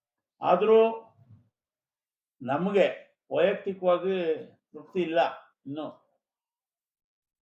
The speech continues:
ಆದ್ರೆ ಮನುಷ್ಯರ ಕೈಯಲ್ಲಿ ಎಷ್ಟು ಮಾಡ್ಸೋಕ್ಕಾಗುತ್ತೋ ಅಷ್ಟೇ. ನಾನು ಕಮಿಷನರು, ಅವರ ಪಾಪ ಅವರು ಎಷ್ಟೋ ಜನ ಹೆಣ್ಮಕ್ಳಿದ್ದಾರೆ,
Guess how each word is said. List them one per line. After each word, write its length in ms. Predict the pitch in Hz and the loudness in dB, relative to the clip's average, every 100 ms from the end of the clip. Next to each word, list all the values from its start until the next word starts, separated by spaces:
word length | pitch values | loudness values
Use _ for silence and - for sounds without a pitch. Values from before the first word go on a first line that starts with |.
| _ 120 | _ -8
ಆದ್ರೆ 220 | 139 160 156 135 | -4 -2 -2 -4
ಮನುಷ್ಯರ 340 | 147 139 180 | -10 -10 -10
ಕೈಯಲ್ಲಿ 320 | 180 170 165 | -4 -4 -2
ಎಷ್ಟು 200 | 143 135 156 | -6 -8 -8
ಮಾಡ್ಸೋಕ್ಕಾಗುತ್ತೋ 720 | 160 156 151 143 139 131 160 | -8 -8 -8 -6 -6 -10 -10
ಅಷ್ಟೇ. 380 | 139 - - 151 143 131 120 _ _ _ _ _ _ _ | -10 -10 -8 -6 -4 -6 -8 _ _ _ _ _ _ _
ನಾನು 260 | - 131 147 139 131 120 117 113 _ _ _ _ _ _ _ - | -10 -8 -6 -6 -8 -10 -14 -20 _ _ _ _ _ _ _ -8
ಕಮಿಷನರು, 680 | 139 143 131 147 143 151 151 135 - _ _ _ _ _ - | -8 -8 -8 -6 -4 -4 -4 -8 -14 _ _ _ _ _ -18
ಅವರ 420 | 127 123 120 127 127 123 117 110 - _ _ | -10 -6 -4 -4 -4 -4 -6 -8 -16 _ _
ಪಾಪ 140 | 127 131 | -10 -4
ಅವರು 340 | 135 139 147 147 139 117 - _ _ _ _ _ | -4 -4 -6 -8 -8 -12 -16 _ _ _ _ _
ಎಷ್ಟೋ 280 | - 113 139 | -16 -8 -8
ಜನ 160 | 135 135 | -6 -8
ಹೆಣ್ಮಕ್ಳಿದ್ದಾರೆ, 760 | 127 131 135 135 127 123 120 | -10 -8 -10 -10 -10 -8 -8